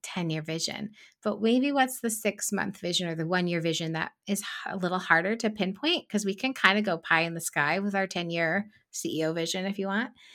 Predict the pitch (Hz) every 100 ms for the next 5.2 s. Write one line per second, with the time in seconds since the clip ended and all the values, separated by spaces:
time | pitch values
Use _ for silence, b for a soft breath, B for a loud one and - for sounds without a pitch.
0 | B B - 214 214 202 202 220 269 302
1 | 262 214 202 202 220 208 190 180 185 175
2 | 190 190 190 220 233 214 170 156 160 185
3 | 185 254 - 175 165 - 160 175 - 180
4 | 170 180 190 - 185 180 175 165 170 160
5 | 202 -